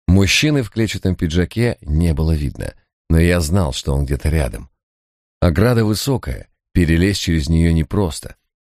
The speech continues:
И в этом случае я бы услышал шум. Я решил, что клетчатый ищет свою машину, или же видел, что я иду за ним и дожидается моего следующего хода.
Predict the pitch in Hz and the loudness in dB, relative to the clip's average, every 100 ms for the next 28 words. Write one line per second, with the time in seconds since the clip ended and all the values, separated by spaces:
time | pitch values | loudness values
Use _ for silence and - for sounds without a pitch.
0 | _ _ _ 107 98 123 131 95 - 113 | _ _ _ 2 4 2 0 -2 -2 -2
1 | 95 - 85 78 92 131 104 95 - 113 | -2 0 0 2 2 2 0 -2 -2 -4
2 | 110 117 107 - 101 67 - _ _ _ | -2 -2 -4 -6 -6 -6 -10 _ _ _
3 | _ _ _ _ _ _ - 90 123 135 | _ _ _ _ _ _ 2 2 4 2
4 | 156 143 - 120 143 139 123 117 110 - | 0 -2 -2 -2 -2 -2 -2 -2 -2 0
5 | 123 110 101 - 104 104 95 104 - 73 | 0 0 -2 -4 -2 0 2 0 -2 -4
6 | 50 50 - _ _ 64 71 78 76 80 | -6 -12 -20 _ _ 0 2 2 2 2
7 | 76 - 73 76 90 82 78 - 80 78 | 0 -4 -2 2 2 2 0 -2 0 2
8 | 78 73 98 85 87 85 82 - 85 87 | 0 0 0 2 2 2 2 0 0 2
9 | 82 78 82 76 80 78 78 73 - 73 | 0 0 -2 -2 0 0 0 -2 -2 -2
10 | 71 73 73 69 - 78 76 67 | -2 -2 -2 -4 -2 -2 -2 -4